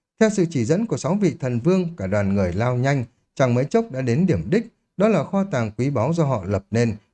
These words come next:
có trận pháp bao phủ, tài nguyên đều đặt cả ở đây. Tất cả bọn họ đều không có quyền lấy tài nguyên, chỉ có cường giả thần vương, đỉnh phong mới có quyền phân chia tài nguyên.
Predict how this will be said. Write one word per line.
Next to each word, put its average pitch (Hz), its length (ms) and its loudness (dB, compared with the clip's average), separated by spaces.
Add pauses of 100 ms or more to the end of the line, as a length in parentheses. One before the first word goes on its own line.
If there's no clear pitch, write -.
có 214 80 2
trận 151 260 0
pháp 175 240 -2
bao 120 180 0
phủ, 107 280 -2 (180)
tài 107 160 2
nguyên 110 260 0
đều 98 100 0
đặt 95 260 -2
cả 95 140 2
ở 82 100 -6
đây. 120 240 0 (540)
Tất 226 140 2
cả 165 100 4
bọn 135 200 0
họ 135 160 -2
đều 131 200 -2
không 185 180 0
có 214 80 0
quyền 127 240 0
lấy 143 260 0
tài 101 160 0
nguyên, 123 280 0 (280)
chỉ 147 120 2
có 208 120 0
cường 147 280 0
giả 107 220 0
thần 123 260 -2
vương, 185 280 2 (600)
đỉnh 120 300 2
phong 131 240 0
mới 139 100 0
có 208 100 2
quyền 120 340 0
phân 127 200 -2
chia 127 240 2
tài 104 240 -2
nguyên. 113 320 0